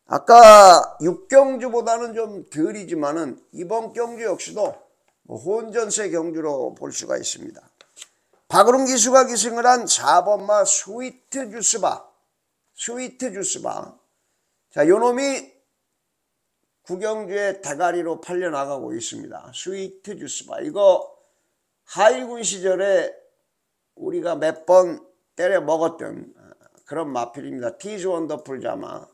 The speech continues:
정영식 마주꺼. 안 팔릴 때 우리는 요 놈 두 번 때려 먹었었죠. 자,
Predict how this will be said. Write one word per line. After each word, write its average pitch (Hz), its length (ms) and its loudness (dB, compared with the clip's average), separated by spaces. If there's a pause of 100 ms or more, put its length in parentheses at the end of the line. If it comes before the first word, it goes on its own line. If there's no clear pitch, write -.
(160)
정영식 147 500 -8
마주꺼. - 520 -12 (2500)
안 175 220 -8
팔릴 254 380 0
때 247 80 -2
우리는 214 420 -6
요 180 100 -4
놈 190 300 -6
두 180 200 -10
번 185 200 -4
때려 202 220 -4
먹었었죠. 147 640 -4 (1080)
자, - 440 -10